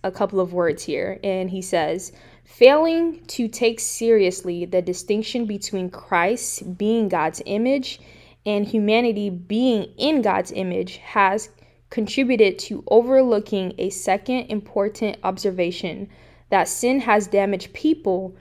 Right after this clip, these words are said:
but not God's image. If people were God's image,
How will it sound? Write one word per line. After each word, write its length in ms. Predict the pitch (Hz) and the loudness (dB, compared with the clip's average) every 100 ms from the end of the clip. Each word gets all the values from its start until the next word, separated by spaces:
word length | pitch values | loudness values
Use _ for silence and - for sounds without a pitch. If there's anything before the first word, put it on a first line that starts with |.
| _ - | _ 2
but 180 | 208 202 | 4 6
not 280 | 202 170 185 | 4 2 0
God's 300 | 170 175 - | -4 -4 -8
image. 520 | 160 - 202 - - _ _ - - _ | -8 -8 -10 -14 -20 _ _ -20 -20 _
If 220 | 214 214 | -2 0
people 480 | - 277 285 320 294 | -2 0 2 2 4
were 280 | 226 262 254 | 6 8 6
God's 400 | 208 175 180 - | 4 2 0 -2
image, 500 | 185 180 175 175 | -4 -4 -6 -8